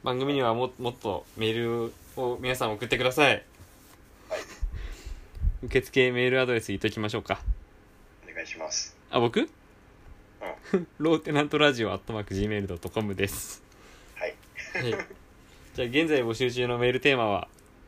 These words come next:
Speaker 1: ミツバチさんから。
Speaker 2: えっと、なんだっけ、令和なんでだろうと、
Speaker 1: うん。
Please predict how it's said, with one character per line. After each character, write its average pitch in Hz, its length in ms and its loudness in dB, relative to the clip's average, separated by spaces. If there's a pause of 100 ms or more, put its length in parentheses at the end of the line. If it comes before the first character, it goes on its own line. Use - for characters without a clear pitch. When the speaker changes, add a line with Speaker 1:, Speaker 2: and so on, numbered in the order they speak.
Speaker 1:
ミ 110 80 -4
ツ 117 80 -4
バ 110 80 0
チ - 60 -10
さ 104 100 -6
ん 101 40 -8
か - 80 -10
ら。 - 120 -10 (1120)
Speaker 2:
え 104 180 -6
っ - 20 -20
と、 95 320 -6 (2500)
な 104 80 -8
ん - 20 -8
だ - 100 -8
っ - 20 -18
け、 - 100 -14
令 127 240 -2
和 92 200 -2
な 101 180 -4
ん 98 100 -12
で 90 140 -6
だ 85 140 -6
ろ 78 280 -8
う - 40 -18
と、 131 340 -2
Speaker 1:
う 127 40 -4
ん。 107 200 -4